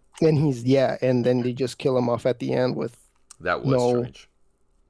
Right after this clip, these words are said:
Speaker 1: no, uh, really, like, anything cool. I mean, he's, like, in another planet, and it's just a Force vision, and he just dies. Like, I don't know.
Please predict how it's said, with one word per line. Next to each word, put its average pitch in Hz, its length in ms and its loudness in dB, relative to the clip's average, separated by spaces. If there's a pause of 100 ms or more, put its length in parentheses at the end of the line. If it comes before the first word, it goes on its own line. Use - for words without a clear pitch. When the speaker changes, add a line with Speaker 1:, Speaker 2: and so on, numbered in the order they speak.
(220)
Speaker 1:
no, 143 380 4
uh, 131 340 2 (1040)
really, 135 480 0 (1500)
like, 123 180 -2
anything 127 360 -2
cool. 135 240 -2
I 139 80 0
mean, 127 120 0
he's, 123 220 -8
like, - 220 -8 (680)
in 147 160 -2
another 131 380 2
planet, 123 520 0 (120)
and 127 120 2
it's 123 120 -4
just - 220 -8
a - 20 -2
Force 127 380 -6
vision, 123 340 -6
and 127 80 0
he 131 140 -6
just 127 260 -8
dies. 151 540 -4 (1300)
Like, 127 200 0 (760)
I 147 80 0
don't 131 160 2
know. 123 260 -2